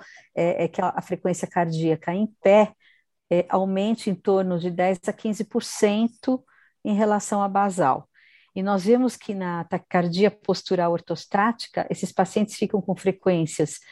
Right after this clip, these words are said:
de mais de trinta batimentos acima da frequência deitado, da frequência cardíaca deitado, e, ou podem ficar com frequências permanentemente acima de cento e vinte batimentos por minuto pelo simples fa-,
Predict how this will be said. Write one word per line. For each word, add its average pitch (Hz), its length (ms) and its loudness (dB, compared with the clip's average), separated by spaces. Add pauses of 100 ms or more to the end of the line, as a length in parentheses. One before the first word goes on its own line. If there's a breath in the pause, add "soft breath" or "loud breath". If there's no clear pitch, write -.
(400 loud breath)
de 190 140 4
mais 233 280 8
de 226 200 2
trinta 277 480 6
batimentos 185 1120 0 (260)
acima 220 640 6
da 170 100 4
frequência 165 720 -2 (360 soft breath)
deitado, 175 680 4
da 196 80 0
frequência 175 400 -6
cardíaca 170 420 -2
deitado, 175 640 0 (680 loud breath)
e, 214 300 6
ou 240 140 8
podem 247 320 6
ficar 233 300 4
com 226 120 -2
frequências 220 560 0
permanentemente 226 1000 2
acima 202 300 -2
de - 80 -14
cento 196 300 -2
e - 20 -2
vinte 180 320 -4
batimentos 175 560 -2
por 208 180 2
minuto 214 460 4
pelo 285 180 4
simples 277 560 2
fa-, - 140 -8